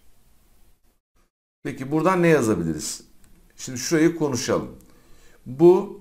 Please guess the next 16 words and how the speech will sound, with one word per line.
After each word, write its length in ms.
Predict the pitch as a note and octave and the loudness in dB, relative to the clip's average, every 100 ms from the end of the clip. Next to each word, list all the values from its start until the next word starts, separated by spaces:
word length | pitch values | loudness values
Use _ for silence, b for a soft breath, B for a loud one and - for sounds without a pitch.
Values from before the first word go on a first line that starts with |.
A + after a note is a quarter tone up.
| - | -20
beş 460 | G2+ G2+ C#3+ F3 - | -18 -4 0 0 0
faktöriyel 640 | D#3 D3 - C#3+ B2+ A#2 | 0 0 -2 -8 -2 -2
eksi 300 | C3 C#3 - | -2 -6 -6
dört 200 | C#3 A#2+ | -4 -4
faktöriyel 500 | - F#2 - F2+ D#2 | -4 -8 -8 -10 -10
eşittir. 580 | C2 - - - - - - | -10 -14 -18 -20 -20 -20 -2
Bu 120 | A2+ | 0
anlamda. 440 | F#2 D#2 C2 B1 - - b b b b b b | 0 -4 -10 -14 -18 -20 b b b b b b
Hemen 340 | C3 E3 F3+ F3+ | -4 0 0 0
bir 80 | |
sonraki 680 | E3 F3+ E3+ E3+ E3 F3+ F#3 - - - b b b b b - | 0 2 2 0 0 -4 -4 -8 -20 -20 b b b b b 0
altı 340 | A#2+ C3+ F3+ | 2 2 -2
faktöriyel 600 | E3+ D#3 - C#3+ B2+ A#2+ | 0 0 0 -6 -2 -2
eksi 300 | G#2 G#2 - | -2 -6 -6
beş 200 | F2 E2+ | -6 -6
faktöriyel. 640 | - D2 - D#2+ D#2+ B2 | -8 -10 -8 -10 -6 -4